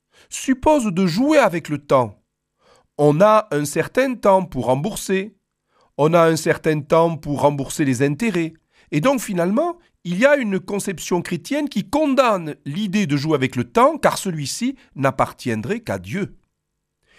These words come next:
Et effectivement, on, on a toute une série de théologiens médiévaux qui trouvent que finalement, vendre du temps, et saint Thomas en parle lui-même,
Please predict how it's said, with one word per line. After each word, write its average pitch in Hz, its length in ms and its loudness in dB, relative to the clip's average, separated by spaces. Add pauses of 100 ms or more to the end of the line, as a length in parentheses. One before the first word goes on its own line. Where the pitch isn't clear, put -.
(140)
Et 127 320 2
effectivement, 101 720 -4
on, 104 180 -4 (180)
on 92 240 -8
a 214 140 -2
toute 131 360 -12
une 107 180 -2
série 107 560 -6 (280)
de 107 320 -2 (180)
théologiens 147 640 2
médiévaux 131 680 -4 (320)
qui 233 340 0 (220)
trouvent 254 520 0
que 220 400 0
finalement, 185 680 2
vendre 185 500 2
du 139 160 -6
temps, 269 380 2 (100)
et 117 60 -10
saint 120 200 -4
Thomas 131 300 0
en 107 140 2
parle 104 320 -2
lui-même, 120 460 -6